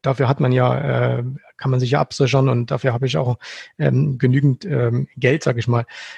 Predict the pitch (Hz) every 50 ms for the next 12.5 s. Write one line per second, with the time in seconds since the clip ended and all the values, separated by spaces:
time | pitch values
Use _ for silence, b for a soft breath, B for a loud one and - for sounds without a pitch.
0 | B B _ - 139 139 135 143 147 - - - 147 127 131 156 170 - - 156
1 | 135 - 143 - _ _ - 151 160 143 - - 180 175 - - - 135 151 151
2 | 139 139 - - 143 143 143 - 165 135 135 117 - - _ - - 196 214 220
3 | 214 - - 151 151 143 135 131 147 156 - - - 160 175 175 - 160 151 151
4 | 151 135 123 131 139 143 143 139 139 135 B B B B B B B B _ -
5 | - 143 135 131 127 131 127 127 127 123 135 156 170 143 131 131 165 180 - -
6 | 139 135 160 - - 160 139 - 143 139 139 139 135 135 135 120 117 131 143 135
7 | 147 139 139 135 127 - - 151 151 143 131 - - 135 131 131 131 131 147 165
8 | 175 196 160 123 127 131 127 127 123 117 b b b b b b _ _ _ -
9 | - 175 170 - - 147 139 143 135 120 127 143 139 120 - - 220 190 156 131
10 | - 233 185 147 - - - 135 151 151 131 123 135 151 170 143 127 127 139 139
11 | - 143 123 120 131 - 135 151 - - 139 139 147 160 151 156 135 - 147 139
12 | 123 113 151 170 - 165 156 156 151 139